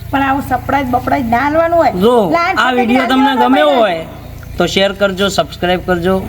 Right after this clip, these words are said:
Speaker 2: અને કમેન્ટ કરવાનું
Speaker 1: અને
Speaker 2: ના
Speaker 1: એમીનું
Speaker 2: ભૂલતા.
Speaker 1: બૈરું જે આવતું હતું ને, એવું
Speaker 2: જય
Speaker 1: જ લાવીશું
Speaker 2: માતાજી,
Speaker 1: આમાં.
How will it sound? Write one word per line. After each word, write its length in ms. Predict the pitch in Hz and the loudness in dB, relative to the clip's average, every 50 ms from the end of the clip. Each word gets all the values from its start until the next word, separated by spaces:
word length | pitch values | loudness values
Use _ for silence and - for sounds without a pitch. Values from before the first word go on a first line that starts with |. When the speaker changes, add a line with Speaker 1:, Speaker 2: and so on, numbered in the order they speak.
| - - - - - - | -8 -10 -10 -10 -4 -2
Speaker 2:
અને 140 | 156 147 147 | 0 0 0
કમેન્ટ 400 | - 151 147 151 160 160 151 147 | 0 0 0 2 0 0 0 0
કરવાનું 360 | 151 143 147 151 151 160 - | -2 0 2 2 2 2 2
Speaker 1:
અને 80 | - - | 2 2
Speaker 2:
ના 80 | - | 2
Speaker 1:
એમીનું 200 | 269 262 285 - | 2 0 0 2
Speaker 2:
ભૂલતા. 160 | 349 349 311 | 2 2 2
Speaker 1:
બૈરું 220 | 320 285 262 302 320 | 2 0 -2 -2 0
જે 80 | 330 | 0
આવતું 280 | 339 320 311 302 330 330 | 0 0 0 -4 -4 -6
હતું 100 | 370 359 | -4 -2
ને, 60 | 359 | 0
એવું 120 | 320 269 262 | 0 2 2
Speaker 2:
જય 160 | 156 156 160 | 2 2 2
Speaker 1:
જ 20 | |
લાવીશું 320 | 160 311 311 - - 160 160 | 2 0 0 0 0 0 2
Speaker 2:
માતાજી, 200 | 151 151 180 202 | 2 0 0 0
Speaker 1:
આમાં. 140 | 196 180 | -2 -4